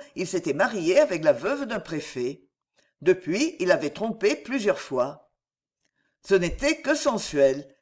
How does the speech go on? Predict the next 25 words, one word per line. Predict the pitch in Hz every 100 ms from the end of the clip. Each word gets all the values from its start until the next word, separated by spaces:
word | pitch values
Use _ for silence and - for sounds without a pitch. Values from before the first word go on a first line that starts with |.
| _
disait-il | 151 214 185 - 151 320 330
pour | 220
se | 180 -
faire | 208 262 285
pardonner. | 190 156 135 120 131 139 _ _ _ _ _ _ _ _ _ _ _ _ _ _ _ _ -
À |
la | 202
vue | 156 214 302
de |
cet | 220 185 -
homme | 151 175 262 269 -
qui, | 262 254
galamment, | 156 240 165 139 180 285 - _
se | 175
découvrait | 156 - - 277 294 247
devant | 180 175
son | 180 147
enfant, | 131 127 - 180 269 - _ _ _ -
Antoine | 247 - 302 214
About | - 175 302
fut | -
pris | 180 214
d'un | 160 147
sentiment | 262 277 285 165 147
complexe, | 208 185 147 160 240 -